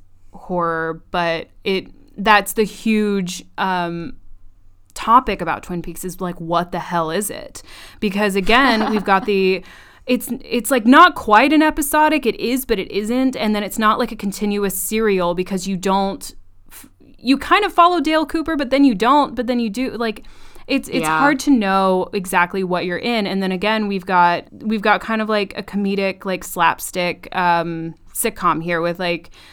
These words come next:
Speaker 1: Lucy and Andy and, you know, why is, like, why is there a fish in the percolator? Like, what's happening?
Speaker 2: <laughs>
Speaker 1: Um, we've got, like, all of these things. We've got, like, love stories.
Speaker 2: Yeah.
Speaker 1: We, we've got, like, so m-, it's, it's literally just, like, a genreless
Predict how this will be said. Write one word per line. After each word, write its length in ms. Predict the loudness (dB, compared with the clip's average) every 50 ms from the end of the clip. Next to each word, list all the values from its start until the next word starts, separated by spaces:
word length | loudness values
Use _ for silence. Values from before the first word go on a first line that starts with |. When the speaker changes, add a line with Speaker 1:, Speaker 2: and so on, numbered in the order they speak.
| -20 -18 _
Speaker 1:
Lucy 540 | -4 -2 -2 -2 -2 -4 -4 -4 -2 -2 -2
and 100 | -2 -2
Andy 720 | 0 0 0 0 0 0 0 0 0 0 -2 -4 -4 -6
and, 680 | -6 -6 -6 -6 -6 -6 -6 -8 -8 -10 -10 -10 -12 -14 -14 _
you 160 | -6 -4 -2
know, 160 | -2 -2 -2
why 240 | 0 2 2 2 2
is, 260 | 0 -2 -4 -6 -6
like, 160 | -4 -4 -2 0
why 160 | 0 0 0
is 120 | 0 -2 -2
there 120 | -2 -4
a 60 | -4
fish 300 | -2 0 0 0 2 0
in 80 | -2 -2
the 80 | -2
percolator? 500 | -2 -2 -2 -2 0 -2 -2 -2 -2 -2 -4
Like, 140 | -4 -4 -4
what's 140 | -6 -6
happening? 640 | 0 0 0 0 0 -2 -8 -8 -8 -10 -12 -14 -14 -16 -14 -12 0 0
Speaker 2:
<laughs> 200 | 0 2 2 4
Speaker 1:
Um, 360 | 4 6 6 6 4 2 0
we've 160 | 0 -2 2
got, 260 | 4 6 6 6 6 4
like, 280 | 2 2 2 0 -2 2
all 300 | 6 8 8 8 8 6
of 80 | 4 4
these 160 | 2 2 4
things. 160 | 4 2 6
We've 140 | 6 6 6
got, 140 | 8 6 6
like, 160 | 6 4 2
love 320 | 2 4 4 4 4 2 0
stories. 760 | -6 -4 -2 -2 0 0 -2 -4 -4 -6 -8 -8 -10 -10 -12 -12 -14 _
Speaker 2:
Yeah. 480 | -8 -6 -4 -2 -2 -2 -2 -4 -6 -12 -16 _ _ _ -20 _ _ 2
Speaker 1:
We, 160 | 4 4 6
we've 180 | 6 6 6
got, 240 | 8 8 8 8 8
like, 180 | 6 2 2 0
so 280 | -4 -4 0 2 2
m-, 100 | 2 2
it's, 240 | 2 0 -4 -4 -4 -6
it's 220 | -6 -6 -4 -2
literally 360 | -2 0 0 0 0 -2 -2
just, 160 | -2 -2 -4 -6
like, 120 | -4 -4
a 40 | -4
genreless 1120 | -4 -2 0 2 2 2 2 2 -2 -2 -2 -4 -4 -6 -6 -10 -12 -14 -16 -16 -18